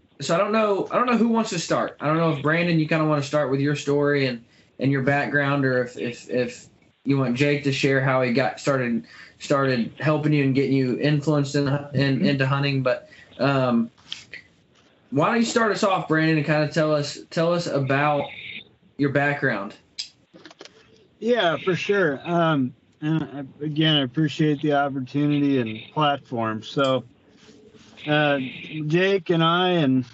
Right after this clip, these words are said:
Speaker 2: my twin brother, Houston, Houston and I are twins, and,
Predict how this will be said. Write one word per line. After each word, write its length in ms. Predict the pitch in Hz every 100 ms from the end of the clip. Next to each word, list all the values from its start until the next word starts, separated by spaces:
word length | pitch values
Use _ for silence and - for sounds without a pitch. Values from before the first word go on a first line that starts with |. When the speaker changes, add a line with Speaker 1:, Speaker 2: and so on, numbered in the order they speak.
| -
Speaker 2:
my 220 | 135 139
twin 460 | 131 - 165 170 165
brother, 340 | 160 160 160
Houston, 600 | 143 160 170 160 180 165
Houston 380 | 160 170 160 156
and 140 | 147
I 160 | 151 156
are 120 | 139
twins, 600 | 127 160 160 160 156 135
and, 180 | 120